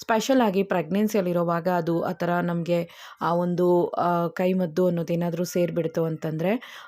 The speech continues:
ಆ, ವಾಮಿಟ್, so ಪದೇ ಪದೇ ಸಿಕ್ ಆಗೋದು, ಹುಷಾರಿಲ್ದಂಗ್ ಆಗೋದು, ಮತ್ತೆ ಯಾವಾಗ್ಲೂ ಅಷ್ಟೇ ಒಂದು ವಾಮಿಟಿಂಗ್ ಸೆನ್ಸೇಷನ್ ಇರುತ್ತೆ. ಯಾವುದಕ್ಕೂ ಒಂದು ಪಾಸಿಟಿವಿಟಿ ಇರೋದಿಲ್ಲ.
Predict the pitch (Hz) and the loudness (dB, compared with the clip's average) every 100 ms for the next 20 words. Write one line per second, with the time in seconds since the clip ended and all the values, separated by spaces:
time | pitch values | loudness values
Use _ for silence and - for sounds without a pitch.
0 | - 170 170 170 175 170 - _ _ _ | -2 2 4 2 0 -4 -10 _ _ _
1 | _ _ _ _ _ _ - 220 214 190 | _ _ _ _ _ _ -2 0 2 2
2 | 208 208 202 - 226 - 190 170 170 175 | 2 2 2 0 -4 0 0 2 0 0
3 | 175 - 196 185 175 175 165 160 156 160 | -2 0 0 0 0 0 -2 -2 -2 -2
4 | 165 160 165 165 165 160 175 180 175 170 | -2 -4 0 0 0 0 0 0 -2 -4
5 | - 175 165 165 165 165 170 170 175 170 | -4 -2 -2 -2 0 0 0 -2 -4 -4
6 | 156 175 - 170 165 165 170 170 165 175 | -4 -6 -6 -6 -6 -4 0 2 2 0
7 | 196 196 180 170 165 180 170 - 180 170 | -2 -2 -2 -2 -2 -2 -4 -6 -6 -4
8 | 175 170 - - - - 190 196 165 | -6 -8 -14 -20 -12 -2 2 2 0